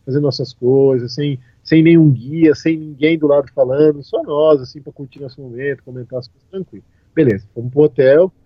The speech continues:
achamos um hotel com, por quarenta reais, Elias. A gente reservou um quarto de hotel, banheiro dentro, com ducha.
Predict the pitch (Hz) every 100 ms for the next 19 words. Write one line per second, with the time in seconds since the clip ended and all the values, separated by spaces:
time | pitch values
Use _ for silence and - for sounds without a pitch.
0 | _ - 127 156 160 156 143 139 143 147
1 | 123 _ _ _ _ 151 - 151 175 220
2 | 180 143 120 143 175 127 110 101 95 _
3 | 117 135 127 139 131 135 139 139 143 151
4 | 160 139 123 _ _ _ _ - 123 123
5 | 110 101 123 156 160 131 120 104 135 190
6 | 185 202